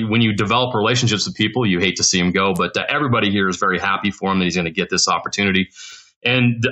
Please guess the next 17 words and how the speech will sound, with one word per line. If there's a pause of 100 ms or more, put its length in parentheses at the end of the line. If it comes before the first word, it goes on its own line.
I
know
I, (140)
I (120)
messaged
him
yesterday, (800)
thanking
him
for
everything
and
wishing
him
the
best.
And